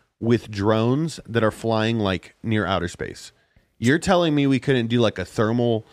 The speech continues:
helicopter run over and see if we can find a Bigfoot?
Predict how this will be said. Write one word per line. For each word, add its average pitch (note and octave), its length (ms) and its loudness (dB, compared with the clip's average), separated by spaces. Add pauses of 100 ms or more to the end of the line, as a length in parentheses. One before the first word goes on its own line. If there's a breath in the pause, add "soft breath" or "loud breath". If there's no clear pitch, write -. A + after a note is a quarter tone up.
(300 soft breath)
helicopter B2+ 800 2
run A#2+ 320 4
over A#2 480 2
and A2+ 160 0
see A#2 260 -2
if G2+ 120 -2
we A2 120 -2
can G#2 200 -6
find G2 580 -4 (540 soft breath)
a G#2+ 100 0
Bigfoot? F#2+ 480 -2